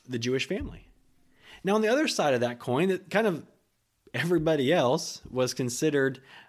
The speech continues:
uh, Gentile. And so you can see the lens that is being read from this is Paul is probably writing to a Jewish congregation who sees themselves as the insiders,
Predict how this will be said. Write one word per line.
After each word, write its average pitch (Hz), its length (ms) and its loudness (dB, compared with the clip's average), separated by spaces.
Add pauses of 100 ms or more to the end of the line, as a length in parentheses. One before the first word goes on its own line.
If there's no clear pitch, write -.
uh, 107 160 -10
Gentile. 120 580 -4
And 101 120 -6
so - 100 -4
you 135 160 0
can 131 160 -2
see 165 240 0
the 143 140 0
lens 135 420 -2
that 120 260 -4
is 117 120 -8
being 117 260 -2
read 120 240 0
from 98 220 -4
this 104 200 -6
is 98 140 -6
Paul 165 340 -4
is 139 80 -4
probably 220 360 -2
writing 151 340 0
to 131 360 -2
a 110 100 -6
Jewish 127 420 -4
congregation 107 800 -6 (540)
who 123 100 -6
sees 127 340 -6
themselves 139 520 -2
as 127 180 -2
the 131 140 -2
insiders, 95 680 -8